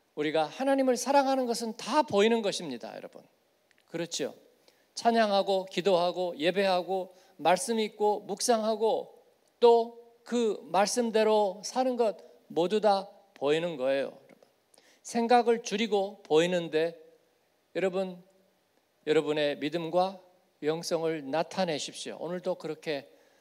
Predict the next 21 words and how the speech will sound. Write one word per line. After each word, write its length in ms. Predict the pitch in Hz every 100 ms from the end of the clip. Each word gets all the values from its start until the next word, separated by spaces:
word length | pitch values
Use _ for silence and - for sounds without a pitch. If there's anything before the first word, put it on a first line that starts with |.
| _ _
살아가는 580 | - - 226 226 214 208
저와 200 | 185 170
여러분 260 | 156 151 160
되기를 400 | 139 127 135 147
바랍니다. 720 | - 127 131 131 113 110 95 _ _ _ _ _ _ _ _ _ _ _ _
오늘 460 | - 180 202 196 175 - - _ -
말씀은 640 | 170 180 214 202 190 170
그런 260 | 180 208 220
점에서 480 | 214 196 196 190
자연스럽습니다. 1120 | - - 135 151 196 190 190 - 170 127 117 - _ _ _ - - - - - - _ _
아, 480 | 147 160 156 131 _ _
교회가 480 | - 160 165 180 147
이런 260 | 131 165 175
일을 200 | 180 160
안 160 | 135
했구나. 500 | 165 196 185 139 113 _ _ _
무슨 260 | 147 - 196
그런 300 | 165 175 165
찔림이 400 | 220 226 247 233
아니라 380 | 170 170 170 143
우리가 440 | 147 175 185 170